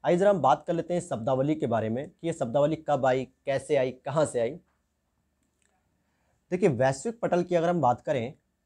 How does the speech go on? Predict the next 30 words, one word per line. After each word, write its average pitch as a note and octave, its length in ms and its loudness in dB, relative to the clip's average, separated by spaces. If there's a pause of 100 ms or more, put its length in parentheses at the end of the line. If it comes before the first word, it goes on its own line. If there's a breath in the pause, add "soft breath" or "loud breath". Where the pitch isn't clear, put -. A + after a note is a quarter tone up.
(160)
अर्थात D3 400 -4 (340 soft breath)
विश्व D#3+ 300 -2
के D#3+ 180 0
स्तर C#3+ 200 -2
पर C3+ 140 0
बात A2 280 0
करें, C3 260 -4 (360 soft breath)
तो F3+ 80 -2
वित्तीय C#3 520 -4
समावेशन C3+ 720 -2
को G2 260 -10 (720 soft breath)
महत्वपूर्ण C#3+ 680 -2
स्थान A#2 420 -8 (380)
दो A#2+ 180 0
हज़ार F#3 320 2
तीन F3 500 0
से G2+ 280 -12 (220)
मिलने B2 360 -2
लगा D3+ 260 2
था D#3 300 -10 (460)
और C#3+ 80 -2
जिसका D3+ 360 -6
प्रमुख F3+ 420 -2
श्रेय D#3 420 -2 (440)
कोफी E3 360 0 (100)
अन्नान C#3+ 400 0
को D#3+ 160 -4
दिया B2 260 0
जाता G#2+ 300 -6
है। F#2+ 240 -12